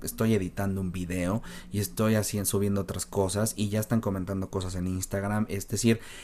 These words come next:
si no estás, las redes sociales te hacen a un lado. Así es que pregúntense si después de esto van a seguir haciendo contenido, porque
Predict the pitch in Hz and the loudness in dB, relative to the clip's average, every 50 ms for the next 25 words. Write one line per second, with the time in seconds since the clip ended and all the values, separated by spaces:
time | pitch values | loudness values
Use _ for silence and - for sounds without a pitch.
0 | - - - - - - - - - - - 127 127 131 131 135 139 143 156 156 | -16 -16 -18 -18 -18 -18 -12 -4 0 2 6 8 8 10 12 12 12 12 12 12
1 | 131 110 - - - - 113 107 117 143 185 180 - - - - - - - 104 | 10 8 6 2 0 2 4 4 6 6 4 2 0 -4 -8 -12 -8 -4 0 0
2 | 104 95 92 92 98 104 107 104 95 87 - - 110 117 120 123 131 - - - | 0 0 0 0 2 2 2 2 0 -2 2 4 4 6 6 4 2 0 -2 -6
3 | - - 92 98 95 98 95 92 92 92 87 82 87 87 82 85 - - - - | -8 -8 -6 -6 -4 -4 -4 -4 -4 -4 -4 -4 -4 -2 -2 -2 -4 -4 -8 -12
4 | - - - - - 95 95 98 107 110 110 - - - 120 120 120 - - - | -16 -18 -16 -12 -10 -8 -4 -2 -2 -2 -2 -2 -2 0 0 0 0 0 -6 -16
5 | - - - - - - - - 104 98 98 98 107 107 107 107 120 120 117 117 | -18 -18 -18 -20 -20 -10 -4 -2 0 0 2 4 4 4 4 4 4 4 4 4
6 | 131 135 135 - 104 92 87 - - 98 98 95 92 92 90 - - 117 104 95 | 4 2 0 0 -2 -4 -4 -6 -4 -4 -4 -2 -2 -2 -4 -4 -2 -2 -2 -2
7 | 90 90 - - 98 92 92 101 98 - 107 101 98 98 101 101 - - 117 120 | -2 -4 -4 -4 -6 -4 -4 -4 -4 -4 -4 -4 -2 -2 -4 -4 -2 0 0 0
8 | 120 151 160 165 170 175 175 - 170 - - - 175 175 175 | 0 0 0 2 0 0 2 0 -2 0 4 6 6 6 4